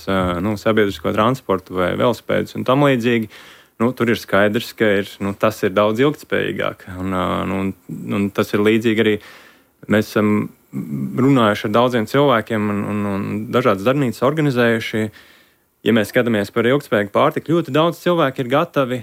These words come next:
samazināt konkrētus produktus ar augstu emisiju, nu, ā, saturu tajā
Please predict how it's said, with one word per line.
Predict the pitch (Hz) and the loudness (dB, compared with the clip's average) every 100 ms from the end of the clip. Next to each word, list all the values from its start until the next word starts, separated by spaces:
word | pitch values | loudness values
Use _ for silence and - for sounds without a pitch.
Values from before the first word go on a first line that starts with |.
| - _ _ _ - | -10 _ _ _ -4
samazināt | 160 160 127 110 110 101 95 - _ _ 127 | 0 0 0 0 0 0 -2 -10 _ _ -2
konkrētus | 147 127 101 - | 0 0 -2 0
produktus | 165 196 135 - | 0 2 -2 -4
ar | 123 127 | 0 2
augstu | 117 - - | 0 -2 -4
emisiju, | 117 110 110 104 101 101 98 101 110 113 120 117 - | -4 -4 -4 -2 -2 -2 -2 -4 -4 -6 -8 -10 -8
nu, | 120 120 107 - 139 _ - _ _ - | -4 -4 -4 -8 -16 _ -20 _ _ -6
ā, | 110 101 101 104 | -2 0 0 0
saturu | 113 117 101 104 | 0 2 0 0
tajā | 113 104 | 2 4